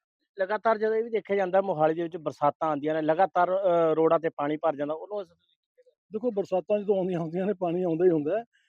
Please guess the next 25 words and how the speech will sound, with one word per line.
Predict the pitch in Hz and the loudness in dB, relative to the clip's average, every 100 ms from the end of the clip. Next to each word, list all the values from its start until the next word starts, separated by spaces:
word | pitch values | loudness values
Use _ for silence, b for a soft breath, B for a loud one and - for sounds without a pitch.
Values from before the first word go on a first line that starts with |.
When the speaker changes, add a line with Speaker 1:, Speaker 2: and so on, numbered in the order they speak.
| _ | _
Speaker 2:
ਪਰ | 196 196 | -2 2
ਗੱਲ | 180 180 | 4 4
ਇਹ | 202 | 2
ਹੈ | |
ਕਿ | 220 | 2
ਜਿਹੜਾ | 226 233 | 0 0
ਪ੍ਰਬੰਧ | - 180 190 226 | -2 0 0 2
ਹੈਗਾ, | 190 180 165 127 _ _ _ _ _ - | 2 2 0 -4 _ _ _ _ _ -6
ਉਹ | 254 | -4
ਪ੍ਰਬੰਧ | 226 214 214 240 | 0 4 4 2
ਵਿੱਚ | 233 | -4
ਕਮੀ | 240 208 208 | -2 0 2
ਜ਼ਰੂਰ | 185 190 220 | 0 2 2
ਹੈਗੀ | 139 131 131 | 0 -6 -8
ਆ, | 120 _ _ _ _ _ _ | -12 _ _ _ _ _ _
ਕਿਉਂਕਿ | 202 208 220 | -2 0 0
ਪਿੱਛੇ | 208 - 220 | -2 -4 -4
ਸਰਵੇ | 180 170 165 185 | 0 -2 0 0
ਕਰਵਾਇਆ | 185 156 151 | 0 0 0
ਸੀਗਾ | 147 190 | 0 -4
ਇੱਕ | 185 | -4
ਬਾਹਰ | 165 143 156 | -4 -4 -4
ਦੀ | 165 | -6
ਕੰਪਨੀ | 156 147 151 | -6 -4 -4
ਤੋਂ, | 160 | -6